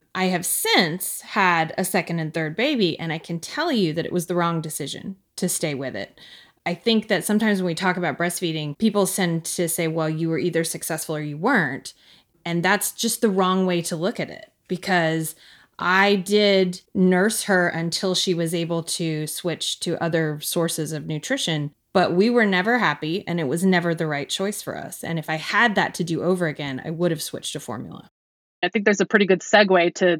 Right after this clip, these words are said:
Speaker 2: the next point talking about medications, because I had, you know, similar pain problems, but that's partly because there weren't treatment options available at the time like there are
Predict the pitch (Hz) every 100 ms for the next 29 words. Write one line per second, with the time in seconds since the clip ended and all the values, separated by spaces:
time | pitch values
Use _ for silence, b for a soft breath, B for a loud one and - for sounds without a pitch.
0 | 175 175 175 175 - 196 170 - 170 175
1 | 170 160 160 165 - 180 185 143 135 156
2 | 160 156 151 147 - _ _ _ _ _
3 | 180 175 185 175 202 165 165 - 214 196
4 | 190 190 180 - - - 214 226 220 180
5 | 165 160 165 156 170 - 180 - 226 226
6 | 190 180 - 233 208 180 180 180 208 -
7 | - 247 220 - 175 165 170 156 165 165
8 | 165 156 - - - 202 170 165 151 147
9 | 156 156 151 147